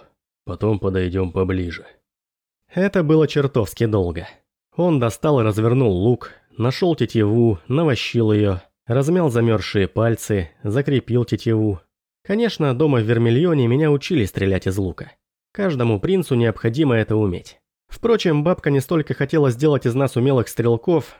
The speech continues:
сколько была заинтересована в том, чтобы мы понимали плюсы и минусы этого оружия и могли эффективно использовать его на поле брани. В любом случае, меткость стрельбы от нас не требовалась.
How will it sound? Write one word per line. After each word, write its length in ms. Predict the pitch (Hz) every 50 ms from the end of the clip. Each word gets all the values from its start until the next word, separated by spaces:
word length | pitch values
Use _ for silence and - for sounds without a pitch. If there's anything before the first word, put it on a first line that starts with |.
| _ -
сколько 360 | - - 233 220 214 196 165
была 220 | 151 160 170 165
заинтересована 720 | 147 151 147 139 139 147 143 139 - 196 180 160 147 139 123
в 80 | -
том, 180 | - 170 160 135
чтобы 260 | - - 117 117 123
мы 120 | 147 156
понимали 460 | - 131 120 117 117 139 147 131 107 95
плюсы 400 | - 123 156 170 - - 123 113
и 40 |
минусы 360 | 127 156 156 123 104 - 107 101
этого 340 | 95 - 104 107 110 113
оружия 540 | 123 156 180 156 139 143 135 131 117 98 - _ _
и 100 | - 208
могли 360 | 208 196 175 160 180 180 170
эффективно 540 | 143 - 147 135 - - 208 180 160 135 123
использовать 540 | 117 - - 175 170 147 135 131 123 120 -
его 160 | 123 120 123 117
на 100 | 117 113
поле 260 | - 117 107 110 113
брани. 400 | 113 110 101 85 82 85 - - - _ _ _ _ _ _ _ -
В 140 | 135 135
любом 280 | 185 220 233 240 233 202
случае, 420 | - - 202 185 - - 160 143
меткость 380 | 143 165 180 - - 156 135 -
стрельбы 420 | - 135 127 127 135 156 180 170
от 100 | 143 131
нас 200 | - 135 123 -
не 100 | - 127
требовалась. 680 | 123 127 110 98 87 85 82 82 87 95 - - -